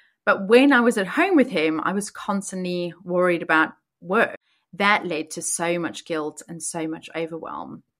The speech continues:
Bottom line, I just felt like I was failing both at my career and as a mother.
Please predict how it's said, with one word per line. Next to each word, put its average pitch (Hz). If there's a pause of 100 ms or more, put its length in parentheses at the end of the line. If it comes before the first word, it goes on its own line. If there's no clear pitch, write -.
(520)
Bottom 269
line, 151
I 175
just -
felt -
like 165
I 156
was 160
failing 156 (220)
both 202
at -
my 160
career 147 (280)
and 151 (340)
as 175
a 165
mother. -